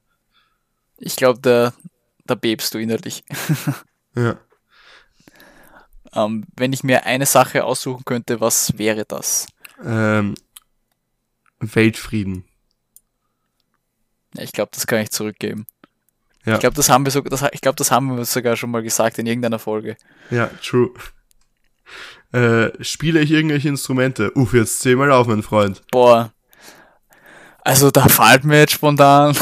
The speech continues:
Speaker 1: <laughs> keines ein. <laughs> Spaß. Ja, auf jeden Fall mal Gitarre.
Speaker 2: Ja.
Speaker 1: Dann Ukulele.
Speaker 2: Ja.
Speaker 1: Und das Klavier.
Speaker 2: Richtig.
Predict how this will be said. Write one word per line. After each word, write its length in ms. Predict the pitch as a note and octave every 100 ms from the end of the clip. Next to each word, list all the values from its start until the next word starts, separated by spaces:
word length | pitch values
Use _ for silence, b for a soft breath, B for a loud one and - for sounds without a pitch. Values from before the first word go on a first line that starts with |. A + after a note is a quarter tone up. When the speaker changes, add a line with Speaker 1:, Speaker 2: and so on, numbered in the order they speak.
| -
Speaker 1:
<laughs> 180 | - -
keines 420 | D3 C3+ C3+ B2
ein. 220 | C3 C#3
<laughs> 160 | C#3 D3
Spaß. 280 | - C3 - A3 G#3 - F3+ D3 - B B B B B B B -
Ja, 100 | A2
auf 80 |
jeden 180 | A#2+ C3+
Fall 140 | C#3 B2
mal 180 | A#2
Gitarre. 520 | A2+ A2+ - C3+ D#3+ F#3 _ _ _ _ _ _ _ _ _
Speaker 2:
Ja. 220 | A#2 A#2 - _ _
Speaker 1:
Dann 260 | - A2+ A2+
Ukulele. 600 | C3+ C3 B2 A#2 C3 D#3+ - _ _ _ _ _ _
Speaker 2:
Ja. 240 | G#2+ A2+ A#2+
Speaker 1:
Und 260 | C3 C3+ - - -
das 180 | A#2
Klavier. 460 | - - A#2 A#2 A#2 - _ _ _ _ _ _ -
Speaker 2:
Richtig. 400 | A2+ - G2 _